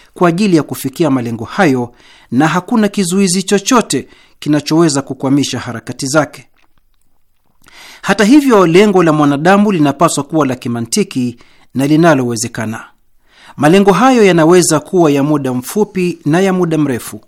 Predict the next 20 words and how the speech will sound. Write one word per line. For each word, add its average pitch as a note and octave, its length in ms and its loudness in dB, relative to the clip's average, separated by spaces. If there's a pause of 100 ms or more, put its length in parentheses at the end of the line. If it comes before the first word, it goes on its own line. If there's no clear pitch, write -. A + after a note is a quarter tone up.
(640)
Mkabala E3+ 500 2
wa E3 80 4
malengo D#3 360 2
hayo, G#3 340 2
kuna D#3 240 -2
malengo D3 840 0
yanayotambuliwa F3+ 1300 2
kuwa B2 280 -8
na A#2 140 -8
ndoto. C3+ 500 -4 (580)
Kuweka A3 640 2
malengo E3+ 520 4
ya D3+ 80 4
muda D#3+ 280 2
mfupi G3+ 640 -2
na D3 120 -2
mengine C#3+ 480 2
ya D3 80 0
muda D#3 260 0
mrefu C3+ 640 -2